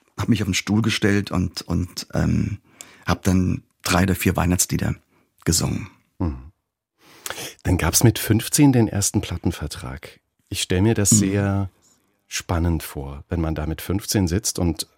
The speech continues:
Speaker 2: einem Produzenten in die Augen guckt und der oder die dann sagt,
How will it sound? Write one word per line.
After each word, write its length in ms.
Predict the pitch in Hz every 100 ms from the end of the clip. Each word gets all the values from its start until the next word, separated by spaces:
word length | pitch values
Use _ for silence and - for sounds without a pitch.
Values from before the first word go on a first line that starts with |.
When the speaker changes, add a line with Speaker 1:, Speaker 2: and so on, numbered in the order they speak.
| _
Speaker 2:
einem 380 | 82 76 76 - _ _ _ _ _
Produzenten 520 | - 87 76 - 95
in 120 | 117 92
die 100 | 80
Augen 260 | 78 98
guckt 320 | 110 123 -
und 220 | - 92 85
der 180 | 85
oder 160 | - 90
die 160 | 80 85
dann 220 | 95 90
sagt, 400 | 85 82 -